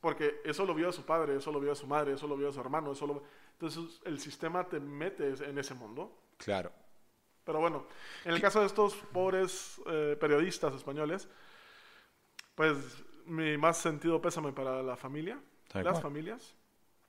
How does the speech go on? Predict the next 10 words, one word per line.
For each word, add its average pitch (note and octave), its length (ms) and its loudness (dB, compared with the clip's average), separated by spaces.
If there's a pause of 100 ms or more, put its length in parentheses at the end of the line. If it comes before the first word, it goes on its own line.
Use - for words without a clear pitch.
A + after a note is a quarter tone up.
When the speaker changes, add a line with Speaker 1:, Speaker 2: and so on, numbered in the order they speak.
(480)
Speaker 1:
porque C#3+ 260 -6
debe C#3+ 380 4
ser D3 160 0
horrible C#3 760 0 (800)
que D3 80 -8
te, C#3 100 -2 (140)
de, C#3+ 180 -8 (380)
ver C#3 420 -4
esa C#3+ 160 -4
noticia. C#3+ 420 -6